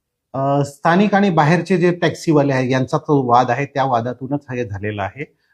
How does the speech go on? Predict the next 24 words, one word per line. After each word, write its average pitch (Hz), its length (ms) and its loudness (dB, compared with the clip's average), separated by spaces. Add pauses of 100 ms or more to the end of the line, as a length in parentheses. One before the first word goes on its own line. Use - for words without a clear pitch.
(120)
अ, 120 60 -2 (540)
यातला 135 320 2
आरोपी 160 340 4
जो 160 100 -2
आहे 156 140 4
रोहित 135 360 0
गुप्ता, 143 280 -6
हा 135 140 -4
काल 135 240 -4
रात्री 139 320 -4
दारू 135 260 0
पिलेला 117 360 -6
होता. 110 200 -8
दारूच्या 139 440 -4
नशेत 139 240 -8
त्याचं 127 300 -14
सांगणं 127 300 -14
आहे 127 160 -10
की, 131 120 -14
"मी 131 120 -10
दारूच्या 117 380 -12
नशेत 117 240 -20
केलेलं 110 460 -8
आहे." 104 160 -12